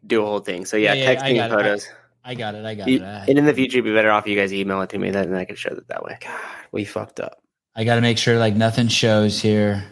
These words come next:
Speaker 2: Fuck, I don't know if I, I don't know. I, I just gotta close
Speaker 3: No
Speaker 2: all my
Speaker 3: nudies.
Speaker 2: close all my texts.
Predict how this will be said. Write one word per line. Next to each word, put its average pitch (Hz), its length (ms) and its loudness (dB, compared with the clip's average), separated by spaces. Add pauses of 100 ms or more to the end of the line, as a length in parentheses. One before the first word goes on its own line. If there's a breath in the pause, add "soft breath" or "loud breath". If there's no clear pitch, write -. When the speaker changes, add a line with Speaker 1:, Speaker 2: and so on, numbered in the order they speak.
(1600 soft breath)
Speaker 2:
Fuck, - 220 -20 (260)
I - 40 -20
don't 92 100 -20
know 87 80 -16
if - 80 -20
I, 87 140 -20 (100)
I 98 60 -20
don't 98 100 -16
know. 95 80 -20 (140)
I, 107 80 -4
I 107 180 -4
just 98 180 -2
gotta 101 160 2
close 113 640 2 (340)
Speaker 3:
No 110 240 0
Speaker 2:
all 123 80 4
my 120 140 4
Speaker 3:
nudies. 117 440 0 (540)
Speaker 2:
close 123 260 0
all 131 100 4
my 127 140 4
texts. - 880 0